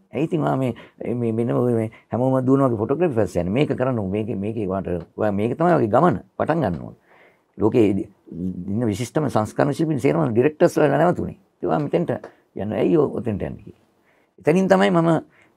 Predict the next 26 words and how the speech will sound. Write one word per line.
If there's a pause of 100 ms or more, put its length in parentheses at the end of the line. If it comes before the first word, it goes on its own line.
(280)
එඩිටර්
කෙනෙක්
වුණේ.
ඊට
පස්සේ
ඇත්තටම
මට (440)
ඒක (120)
හරහා (520)
වෙච්ච
ලොකුම
දේ
තමයි
මට (1000)
ලංකාවේ
හිටපු,
ඒවකට
හිටපු
සියලුම (440)
විශිෂ්ටම
අධ්‍යක්ෂකවරු
මාත්
එක්ක
වැඩ
කළා. (800)
කියන්නේ